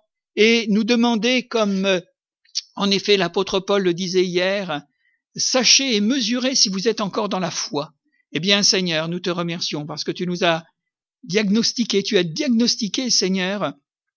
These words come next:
le mal qui existe dans le monde des hommes, qui existe dans le cœur des hommes, dans l'esprit des hommes. Mais Seigneur, nous l'avons vu, il y a un mot qui détermine tout, c'est que tu reprends celui que tu aimes.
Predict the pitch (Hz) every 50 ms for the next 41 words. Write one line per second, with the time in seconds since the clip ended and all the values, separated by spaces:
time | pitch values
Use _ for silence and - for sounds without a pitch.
0 | - - - _ - 175 180 180 170 175 175 160 147 131 131 135 - _ _ -
1 | - - _ - 214 196 208 202 190 208 277 254 - - 214 196 196 185 175 175
2 | 170 185 247 254 233 196 170 165 165 156 147 147 147 135 135 139 139 - - -
3 | _ - 196 202 220 202 202 240 277 269 226 208 214 220 214 - _ - 254 339
4 | 247 214 175 151 156 156 143 139 143 143 139 143 147 147 160 175 - - - -
5 | 185 170 165 147 143 147 139 135 139 143 151 - _ _ _ _ _ _ _ -
6 | 160 - - 175 165 160 147 147 151 156 156 156 151 151 147 143 135 135 127 120
7 | 120 _ _ _ _ _ _ _ - 156 156 175 175 170 175 170 180 190 190 190
8 | - 151 156 151 147 170 151 151 151 147 143 139 135 - 143 165 185 - _ _
9 | _ _ _ _ _ - - 165 - - 151 - - 170 135 160 147 - - -
10 | 160 160 180 - _ _ - - 160 151 147 156 175 180 - 156 - - 175 165
11 | 208 226 196 147 131 131 269